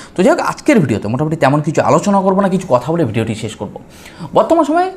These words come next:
মানে আজকে সন্ধেবেলা আমি দেখছিলাম মার্কেটের ক্ষেত্রে ডাউনফল হচ্ছে, এই কিছু সময় আগেও,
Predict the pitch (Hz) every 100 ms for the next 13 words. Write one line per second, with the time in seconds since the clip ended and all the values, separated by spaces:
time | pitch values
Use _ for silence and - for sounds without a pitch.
0 | - 156 - 185 - 208 185 202 202 185
1 | 175 147 - 233 175 139 165 165 175 214
2 | 139 113 120 113 101 - - 185 202 202
3 | 196 175 113 123 147 120